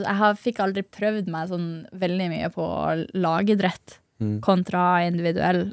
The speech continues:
Speaker 1: Jeg spilte jo litt fotball og synes det var artig, em, når vi gjorde det med klassen, liksom.
Speaker 2: Ja.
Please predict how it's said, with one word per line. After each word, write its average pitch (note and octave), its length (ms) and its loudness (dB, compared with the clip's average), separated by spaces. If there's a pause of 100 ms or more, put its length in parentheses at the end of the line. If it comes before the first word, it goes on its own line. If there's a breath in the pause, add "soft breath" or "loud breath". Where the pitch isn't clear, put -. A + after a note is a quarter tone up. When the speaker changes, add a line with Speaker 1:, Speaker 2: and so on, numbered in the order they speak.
Speaker 1:
Jeg G3 140 4
spilte F#3+ 220 2
jo F#3+ 180 6
litt F3+ 160 -4
fotball F#3 400 0
og E3+ 160 4
synes F#3 140 2
det E3+ 120 0
var E3 140 -2
artig, E3 540 -2 (100)
em, D#3+ 560 -2
når F3+ 100 0
vi E3+ 120 2
gjorde E3 100 2
det D#3+ 140 2
med E3+ 100 -4
klassen, F3+ 380 -2
liksom. - 300 -6 (200)
Speaker 2:
Ja. F2+ 120 -6